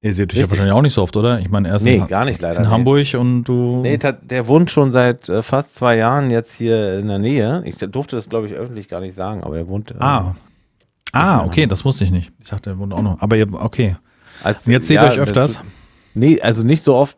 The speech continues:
Speaker 2: also schon öfter als vorher, definitiv, aber nicht so oft, wie ich mir wünschen würde, sozusagen. Wir sehen uns jetzt wieder im, ah, wenn wir diesen Monat oder nächsten Monat schaffen, müssen wir nochmal gucken, weil wir
Speaker 1: V R?
Speaker 2: zusammen diese V-R-Geschichte machen, richtig.
Speaker 1: Ja,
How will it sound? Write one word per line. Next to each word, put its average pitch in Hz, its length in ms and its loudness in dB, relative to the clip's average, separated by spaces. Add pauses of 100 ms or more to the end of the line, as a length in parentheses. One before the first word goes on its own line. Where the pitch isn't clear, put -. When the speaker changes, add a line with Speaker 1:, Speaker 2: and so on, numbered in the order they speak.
Speaker 2:
also 120 280 2
schon 190 200 4
öfter 208 240 4
als 131 140 2
vorher, 120 320 4
definitiv, 107 600 -4
aber 110 280 -2
nicht 117 160 -4
so 104 100 -4
oft, 104 160 -8
wie 101 140 -6
ich 101 120 -14
mir 98 220 -2
wünschen 104 340 -4
würde, 71 220 -10
sozusagen. 73 400 -14
Wir 95 80 -8
sehen 113 160 -4
uns 117 140 -2
jetzt 107 180 -4
wieder 104 240 -4
im, 92 200 -4 (1600)
ah, 90 240 -8 (120)
wenn 101 160 2
wir 110 80 2
diesen 110 280 -2
Monat 135 320 2
oder 120 180 2
nächsten 123 260 -2
Monat 98 280 0
schaffen, 110 240 -4
müssen 107 160 -6
wir 110 80 -2
nochmal 101 200 -2
gucken, 123 380 -4
weil 98 180 0
wir 101 80 0
Speaker 1:
V 107 160 4
R? 117 140 4
Speaker 2:
zusammen 104 340 2
diese 101 200 -6
V-R-Geschichte 90 760 -8
machen, 76 280 -10
richtig. 76 240 -10
Speaker 1:
Ja, 110 200 2